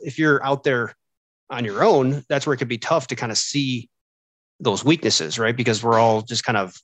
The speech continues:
uh, blind to our own weaknesses a lot of times. Um, but, uh, yeah, it's, it's a hard game out there, man. It's, it's, you know, people are fighting tooth and nail for, for new business. And I know there's a lot of pressure to write new business.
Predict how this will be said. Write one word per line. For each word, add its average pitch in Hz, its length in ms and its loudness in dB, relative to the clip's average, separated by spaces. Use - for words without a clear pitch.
uh, 69 220 -6
blind 127 380 4
to 127 100 0
our 107 100 2
own 107 120 2
weaknesses 110 440 -2
a 98 40 -4
lot 95 140 2
of 95 60 -6
times. 95 480 -4
Um, 92 500 0
but, 110 360 0
uh, 85 320 0
yeah, 147 200 2
it's, 151 180 2
it's 185 160 4
a 196 60 4
hard 175 180 4
game 190 160 6
out 127 140 4
there, 120 100 4
man. 127 360 2
It's, 143 260 -4
it's, - 340 -4
you 151 80 6
know, 127 80 4
people 156 260 2
are 143 120 6
fighting 135 480 2
tooth 139 180 0
and 123 80 2
nail 127 180 4
for, 113 380 -2
for 131 100 0
new 120 140 -4
business. 143 420 2
And 123 60 2
I - 20 2
know 120 60 2
there's 120 120 0
a - 20 -2
lot 104 80 2
of - 80 -8
pressure 120 300 -2
to 104 60 -2
write 131 220 0
new 127 80 -14
business. 117 540 -2